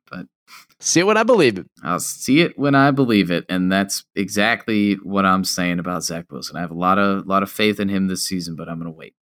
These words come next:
Speaker 1: Carolina Panthers, on the other hand, we got a Sam Darnold, Robbie Anderson revenge game, and I love it. I'm starting Robbie Anderson. I'm starting D J Moore. Christian McCaffrey's back. He's fully healthy, ready to roll,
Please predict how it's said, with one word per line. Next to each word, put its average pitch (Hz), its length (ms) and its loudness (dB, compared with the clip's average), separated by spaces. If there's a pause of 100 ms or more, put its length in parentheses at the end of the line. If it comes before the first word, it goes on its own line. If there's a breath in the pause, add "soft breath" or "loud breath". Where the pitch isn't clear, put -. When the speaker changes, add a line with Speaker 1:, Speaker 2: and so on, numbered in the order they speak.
(600)
Speaker 1:
Carolina 196 400 6
Panthers, 170 440 2
on 135 120 4
the 127 100 2
other 117 180 2
hand, 104 220 0
we 110 140 -4
got 120 140 2
a 113 40 -4
Sam 123 460 0
Darnold, 120 460 2
Robbie 110 380 4
Anderson 110 460 -2
revenge 107 480 0
game, 113 300 -2
and 98 100 -2
I 95 60 0
love 104 400 2
it. 127 180 2 (600)
I'm 87 180 2
starting 131 460 4
Robbie 113 340 4
Anderson. 101 400 0
I'm 76 80 -6
starting 131 460 0
D 101 160 0
J 87 200 -6
Moore. 85 340 -6
Christian 160 380 -2
McCaffrey's 101 500 -4
back. 90 280 -4
He's 101 200 -2
fully 92 280 -4
healthy, 87 320 -2
ready 95 340 0
to 80 300 -14
roll, 120 440 4